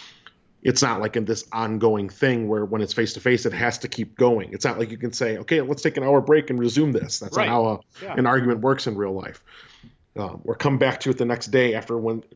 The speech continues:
Speaker 1: you know. So, yeah, it's,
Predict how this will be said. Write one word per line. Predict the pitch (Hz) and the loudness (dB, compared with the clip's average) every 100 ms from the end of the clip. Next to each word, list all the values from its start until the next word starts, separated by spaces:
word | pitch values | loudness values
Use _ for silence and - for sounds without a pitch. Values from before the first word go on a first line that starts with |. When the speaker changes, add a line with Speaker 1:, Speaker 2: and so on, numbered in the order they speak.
| _ 113 | _ -10
Speaker 1:
you | |
know. | 107 101 _ _ _ - _ _ _ _ - - | -10 -10 _ _ _ -20 _ _ _ _ -20 -10
So, | - 156 135 113 104 _ - - - - _ _ - | 0 4 6 4 0 _ -20 -20 -20 -20 _ _ 0
yeah, | 131 107 - | 0 0 -4
it's, | 117 - | -8 -8